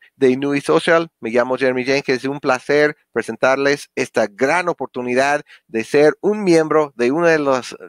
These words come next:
negocios más lucrativos que hay en el mundo el día de hoy. La gran pregunta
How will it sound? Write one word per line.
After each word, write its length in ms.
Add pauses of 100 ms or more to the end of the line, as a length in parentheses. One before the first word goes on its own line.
negocios 760
más 520
lucrativos 580
que 160
hay 280 (120)
en 320
el 160
mundo 520 (160)
el 200
día 240
de 160
hoy. 240 (260)
La 220
gran 340
pregunta 600